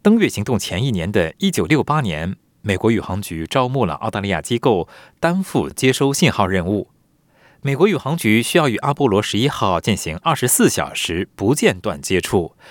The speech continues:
这只能通过在地球的另一侧的接收设施与美国的接收无缝衔接才能实现。在广播开始时，美国宇航局在戈德斯通和 Honeysuckle Creek 之间切换画面，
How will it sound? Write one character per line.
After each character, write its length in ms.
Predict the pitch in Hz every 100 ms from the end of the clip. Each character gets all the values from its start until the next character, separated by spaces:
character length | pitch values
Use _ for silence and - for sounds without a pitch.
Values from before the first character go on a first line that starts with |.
| - -
这 140 | 147
只 160 | - 185
能 180 | 180
通 240 | 208 - 147
过 180 | 127 85
在 120 | 104
地 140 | 101
球 160 | 92 87
的 140 | 82 -
另 240 | 190 170
一 60 | 98
侧 160 | -
的 120 | 90 69
接 140 | 110
收 160 | - 117
设 200 | - 85
施 340 | - 104 110 - -
与 200 | 98 123
美 240 | 123 90
国 140 | 82 107
的 100 | 98
接 160 | -
收 320 | 110 131 123 123 - -
无 200 | 90 170
缝 300 | - 139 87
衔 260 | - 82
接 240 | 104 139 139
才 220 | - - 82
能 200 | 78 82
实 180 | - 76
现。 260 | 101 80 _ _ _ _ _ _ _ - -
在 180 | - 170
广 160 | 113
播 120 | 95 117
开 180 | -
始 140 | 220 95
时， 320 | - 87 104 - -
美 100 | 101
国 120 | 107
宇 100 | 98
航 200 | - 98
局 220 | - 78
在 400 | 80 120 95 87 -
戈 100 | -
德 140 | 139 131
斯 140 | -
通 300 | 135 165 170 -
和 180 | - 101
Honeysuckle 640 | 92 123 127 123 147 - 123
Creek 280 | - 175 -
之 140 | -
间 260 | - 104 101
切 200 | - 143
换 140 | 131
画 180 | 98 113
面， 260 | 101 113